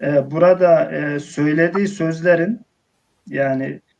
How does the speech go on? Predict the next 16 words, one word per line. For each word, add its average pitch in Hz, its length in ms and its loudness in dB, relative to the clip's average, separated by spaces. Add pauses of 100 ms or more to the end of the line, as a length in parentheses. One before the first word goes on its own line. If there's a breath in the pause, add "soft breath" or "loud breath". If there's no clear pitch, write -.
(200)
e, 127 140 -6
birazdan 151 480 2
izah 151 420 2
etmeye 156 260 -6
çalışacağım. 196 640 -2 (320 soft breath)
E, 139 720 0 (960)
bu 165 460 -2
mantıkla 156 600 0
müşeyyet, 160 840 0 (140)
e, 131 320 -2
"Nazm-ı 156 460 4
maani 151 640 -2
ise 147 200 -8
mantıkla 139 480 -8
müşeyyettir" 147 880 -4
ifadesinin, 156 840 -2